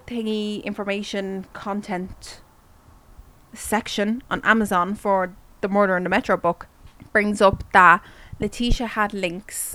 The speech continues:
also with the Italian Secret Service, and that she was in cahoots with them as well as the French police, which I don't fully understand, because surely the Italian Secret Service wouldn't be happy with her ratting on La Cagoule,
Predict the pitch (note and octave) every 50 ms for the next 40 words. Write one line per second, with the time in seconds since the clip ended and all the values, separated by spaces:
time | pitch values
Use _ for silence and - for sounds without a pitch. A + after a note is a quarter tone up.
0 | - - - F#3 F#3+ G3+ G#3 - - C#3+ D#3 - - F#3+ - G3+ F3+ F#3 - -
1 | - - A#3 C#4 C4+ A3+ G#3+ - - F3 - - E3+ - - - - - - -
2 | - - - - - - - _ _ - - - - - - - - F#3+ F3 F#3+
3 | - - A#3 A3+ A3 G#3+ G#3 G#3 F3+ F#3 - - - G3 F#3+ A3 G#3+ G#3 - -
4 | - F3+ F3 - - G#3 G3 F3+ E3 E3 F3 G#3 - _ _ - - - _ _
5 | _ - - G3+ - A#3 C4+ D4+ D#4 C#4+ B3 - - - - D#3 - D#3+ - -
6 | - - - - - G#3+ - - - - - - _ _ _ _ - - - -
7 | - - - - - G#3+ - - - F#3+ G#3 - A#3+ B3+ D4+ D4+ - - - -
8 | C4+ C#4 C4 B3+ - - - A3+ A3 G#3 G3+ - - - G3 F#3 F#3 F3 F3+ F#3
9 | F#3+ - - G3 - G#3 F#3 F#3 A3 - - - - - - B3+ B3+ C4 B3+ C4+
10 | B3 A3+ G#3+ G3+ - _ _ _ _ _ _ _ - - A3 G#3+ G#3 G3+ F#3+ F3+
11 | - - - - - G3 G3 G3 G3 G3 - G#3 - G3 F#3+ - F#3+ F3+ E3+ F#3
12 | F3+ - G#3+ G3 F#3+ F#3+ F#3+ F#3 G3 F#3+ F3+ - - F#3 E3+ - G3 F3 F3 F#3+
13 | F3+ F3 - - F#3+ F3 E3 - - - - - - - - - - _ _ _
14 | _ _ _ _ _ - F#3+ F#3+ F3+ F#3 - - F#3 F3 E3+ E3 E3+ F3 F3 E3
15 | D#3+ F3+ - - E3 D#3+ E3+ F#3+ F#3+ F#3 F3+ E3 D#3+ E3